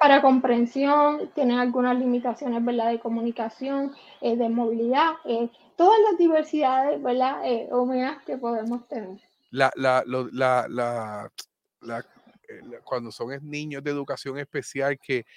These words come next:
Speaker 2: que ya llega un, un año en sus vidas que no, que no cuentan con el servicio del Departamento de Educación porque se les acabó el servicio, pero la mamá no lo puede cuidar porque también está trabajando.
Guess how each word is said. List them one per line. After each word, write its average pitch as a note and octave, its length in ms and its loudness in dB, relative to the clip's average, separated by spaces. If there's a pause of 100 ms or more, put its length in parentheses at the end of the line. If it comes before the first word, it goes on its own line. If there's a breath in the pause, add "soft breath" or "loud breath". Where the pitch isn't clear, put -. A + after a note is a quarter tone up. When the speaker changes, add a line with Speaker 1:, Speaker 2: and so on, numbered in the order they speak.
(200 soft breath)
Speaker 2:
que A#2+ 220 -6
ya A#2 160 0
llega C3 240 -4
un, C#3+ 260 -6
un C3+ 420 -10
año C3+ 380 -4
en C3 100 -6
sus B2 260 -8
vidas C3+ 400 -4
que B2 180 -4
no, B2+ 380 -4 (300 soft breath)
que B2 180 -2
no B2 140 -4
cuentan C#3 560 -4
con C3 280 -6
el B2+ 120 -6
servicio A#2 560 -6
del C3+ 260 -2
Departamento B2 760 -4
de C3 80 0
Educación C3 540 -4
porque C3 260 -6
se C3 160 -4
les A#2 100 0
acabó A2+ 300 -2
el A#2 60 -8
servicio, C3 720 -4 (360 soft breath)
pero C3+ 200 2
la B2+ 140 6
mamá A#2 340 0
no D3 140 2
lo C#3+ 160 4
puede C#3+ 260 2
cuidar C3+ 580 0
porque B2+ 340 -4
también A#2+ 420 -4
está C#3+ 200 0
trabajando. C#3 840 2